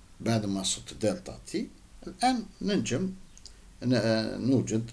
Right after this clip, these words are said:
الطول الجديد للنبض، فيصبح الطول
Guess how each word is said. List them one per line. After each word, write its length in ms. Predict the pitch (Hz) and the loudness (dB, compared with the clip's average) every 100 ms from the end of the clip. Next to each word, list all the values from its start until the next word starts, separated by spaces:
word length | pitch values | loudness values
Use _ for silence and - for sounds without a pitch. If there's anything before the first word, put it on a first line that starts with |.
| - | -8
الطول 320 | 117 104 104 | -2 0 0
الجديد 500 | 87 92 80 135 143 - - | 0 -4 0 0 -2 -10 -4
للنبض، 360 | 131 117 - - - - - - - | 0 2 0 -10 -20 -20 -20 -20 -10
فيصبح 640 | 90 123 123 92 107 - - - - - - - - - - - - - - - - - - - - - - - - - - - - - - - - - - - - - - - - - - - - - | -2 0 0 -2 -4 -6 -16 -20 -20 -20 -20 -20 -20 -20 -20 -20 -20 -20 -20 -20 -20 -20 -20 -20 -20 -20 -20 -20 -20 -20 -20 -20 -20 -20 -20 -20 -20 -20 -20 -20 -20 -20 -20 -20 -20 -20 -20 -20 -20 -20
الطول 460 | - 113 107 82 | -4 0 2 0